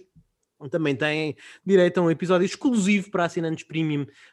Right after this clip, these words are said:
todas as semanas e naturalmente esses acumulam, estão disponíveis para vocês irem ver.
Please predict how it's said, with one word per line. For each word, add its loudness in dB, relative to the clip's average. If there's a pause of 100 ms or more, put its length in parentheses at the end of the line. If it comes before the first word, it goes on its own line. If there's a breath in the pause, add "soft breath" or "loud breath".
(120)
todas 6
as -2
semanas -2
e -2
naturalmente -2
esses -4
acumulam, 0
estão -2
disponíveis 0
para -8
vocês -4
irem -2
ver. -2